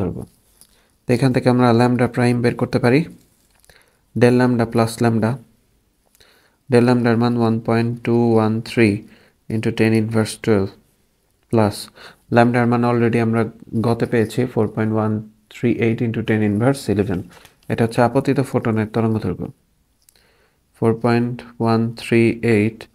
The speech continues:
into ten to the power minus eleven। দুইটাকে যদি আমরা এখন যোগ করি, তো এখানে যে মানটা আসছে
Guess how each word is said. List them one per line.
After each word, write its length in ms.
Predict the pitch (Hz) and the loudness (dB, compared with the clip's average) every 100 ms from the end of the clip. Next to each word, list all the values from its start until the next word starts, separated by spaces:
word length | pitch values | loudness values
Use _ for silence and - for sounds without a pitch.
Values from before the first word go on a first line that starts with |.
| _ _ _ _ _ _ 117 | _ _ _ _ _ _ -6
into 180 | 113 120 120 | -4 -4 -2
ten 120 | 117 117 | -2 -2
to 40 | 113 | -2
the 60 | |
power 140 | 117 117 110 | -2 0 0
minus 280 | 107 110 - 110 | 0 -2 0 2
eleven। 280 | 101 101 110 - _ _ _ _ _ _ - - _ _ _ - | 2 -2 -8 -14 _ _ _ _ _ _ -20 -20 _ _ _ -2
দুইটাকে 340 | 123 120 123 123 123 | 0 2 0 0 0
যদি 160 | 120 117 | 2 0
আমরা 140 | 113 117 | 0 -2
এখন 140 | 117 110 | -4 -4
যোগ 120 | 120 - - | -4 -2 0
করি, 180 | 101 135 - _ _ _ _ _ _ _ _ _ _ _ - _ _ _ _ _ _ _ _ _ _ _ | 0 -2 -10 _ _ _ _ _ _ _ _ _ _ _ -20 _ _ _ _ _ _ _ _ _ _ _
তো 40 | 127 | -4
এখানে 180 | 127 131 127 | 0 0 2
যে 80 | 127 | 2
মানটা 240 | 127 123 117 | 0 0 -2
আসছে 300 | 117 - | -2 -4